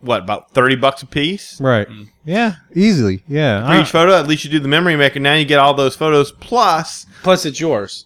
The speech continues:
Speaker 1: Yeah, well, it's your, and, and all the st-, stuff that you do inside the castle and whatnot.
Speaker 3: Right.
Speaker 2: That's pretty neat, yeah,
Speaker 1: Yeah.
Speaker 2: 'cause I know on the Carnival cruise I took this past Mardi Gras, I mean, it's like I spent at least that much on just stills.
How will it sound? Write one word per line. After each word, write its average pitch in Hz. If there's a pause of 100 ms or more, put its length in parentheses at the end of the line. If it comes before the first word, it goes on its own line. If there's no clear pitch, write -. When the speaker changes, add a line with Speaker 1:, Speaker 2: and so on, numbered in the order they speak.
Speaker 1:
Yeah, 185
well, 180
it's 170
your, 226
and, 190
and 190
all 190
the 185
st-, -
stuff 196
that 190
you 190
do 180
inside 170
the 170
castle 185
and 110
whatnot. 104
Speaker 3:
Right. 110 (840)
Speaker 2:
That's 269
pretty 302
neat, 339
yeah, 196
Speaker 1:
Yeah. 110
Speaker 2:
'cause 180
I 190
know 214
on 180
the 160
Carnival 180
cruise 143
I 131
took 135
this 135
past 135
Mardi 135
Gras, 113
I 113
mean, 117
it's 113
like 123
I 135
spent 131
at 113
least 127
that 107
much 110
on 107
just -
stills. -